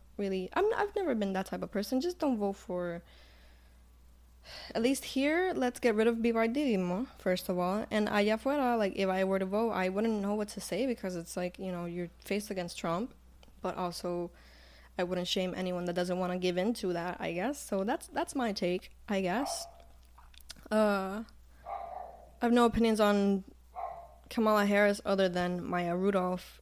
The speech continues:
Uh, I can't wait for those fucking skits. I can't wait for those skits, okay? I love Maya Rudolph with all my heart. Uh, so they're gonna be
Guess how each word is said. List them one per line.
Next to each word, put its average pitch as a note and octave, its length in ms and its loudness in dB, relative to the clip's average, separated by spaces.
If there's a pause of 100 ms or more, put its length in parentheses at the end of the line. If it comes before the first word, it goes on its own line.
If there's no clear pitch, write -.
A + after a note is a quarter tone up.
(100)
Uh, - 260 -4
I - 120 -4
can't F#3+ 280 -6
wait F3+ 260 0
for G3 140 -4
those F3+ 220 -2
fucking F3+ 400 -8
skits. - 300 -8 (100)
I F#3 200 -4
can't - 500 -8 (880)
wait F#3 600 -2 (380)
for - 220 -6
those F3 240 -2
skits, - 480 -6
okay? F3+ 400 -2 (300)
I G#3 100 4
love G3+ 240 2
Maya F#3+ 240 2
Rudolph F#3 320 0
with F3+ 200 -4
all E3+ 120 -2
my F3 120 -4
heart. E3+ 340 -4 (640)
Uh, A3 280 6
so G#3 220 -2
they're G3+ 120 2
gonna G3+ 160 4
be G3 260 0